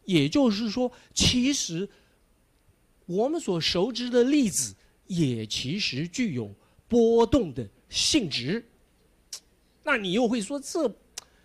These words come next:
这不是太简单吗？对不对？哦，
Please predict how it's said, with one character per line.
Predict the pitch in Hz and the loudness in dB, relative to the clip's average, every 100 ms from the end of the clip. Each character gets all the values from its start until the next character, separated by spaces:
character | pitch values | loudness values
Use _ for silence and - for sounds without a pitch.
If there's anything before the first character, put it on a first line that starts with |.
| _ _ | _ _
这 | 453 | -2
不 | 311 240 | 0 -4
是 | 269 | -6
太 | - - 254 | -6 -4 -4
简 | 175 147 131 117 | -4 -4 -4 -2
单 | 156 170 | -4 -4
吗？ | 180 180 | -6 -8
对 | 185 | -8
不 | 185 | -6
对？ | 226 196 139 _ _ _ _ _ | 0 0 0 _ _ _ _ _
哦， | - 175 | -4 -4